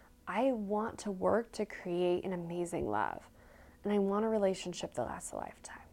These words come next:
And I'm working to build all of those things. And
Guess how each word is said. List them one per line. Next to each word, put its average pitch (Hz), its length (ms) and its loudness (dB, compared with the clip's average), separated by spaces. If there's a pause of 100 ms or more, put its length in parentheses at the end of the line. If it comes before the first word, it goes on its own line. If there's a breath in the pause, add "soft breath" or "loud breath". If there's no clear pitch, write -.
(680 soft breath)
And 196 100 -2
I'm 190 400 2
working 214 500 2
to 208 100 -4
build 185 360 2
all 175 260 0
of 180 120 -6
those 175 340 -4
things. - 520 -10 (2000 soft breath)
And 202 640 4